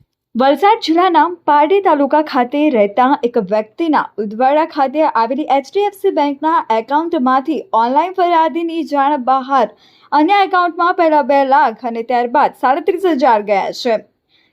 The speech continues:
જેની જાણ ફરિયાદીને થતા તાત્કાલિક બેંકમાં તપાસ કર્યા બાદ પારડી પોલીસનો સંપર્ક કર્યો હતો.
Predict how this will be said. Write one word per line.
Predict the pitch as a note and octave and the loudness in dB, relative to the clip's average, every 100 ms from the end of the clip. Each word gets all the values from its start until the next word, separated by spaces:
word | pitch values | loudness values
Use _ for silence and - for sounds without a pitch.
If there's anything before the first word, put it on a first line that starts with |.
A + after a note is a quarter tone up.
| - | -4
જેની | E4 F#4+ | 0 2
જાણ | D#4 D#4 E4 G4 | 2 2 2 0
ફરિયાદીને | F#4+ D#4 D4 D4 F4 F#4 | 0 0 2 2 -2 -6
થતા | C#4+ D#4 D4 D4+ | -8 -4 0 0
તાત્કાલિક | D#4 D#4 D4 D#4 D4+ D#4+ | 2 0 0 -2 -2 -2
બેંકમાં | C#4+ D4+ D4+ D4+ | -2 -2 0 -2
તપાસ | D4+ D4 C#4+ C#4+ - | 0 -2 -2 -2 -2
કર્યા | D4+ C4+ | 0 0
બાદ | G#3+ A3 C#4+ A#3+ | -2 -2 0 -2
પારડી | G#3 - B3 B3+ | -6 -4 -2 -2
પોલીસનો | D4+ D4+ D4+ D4+ D4+ | -2 -4 -6 -4 -4
સંપર્ક | D#4 D4+ C#4+ D4+ | -2 -2 -4 -4
કર્યો | D#4+ D#4+ | -2 -2
હતો. | E4+ D4+ | -2 -4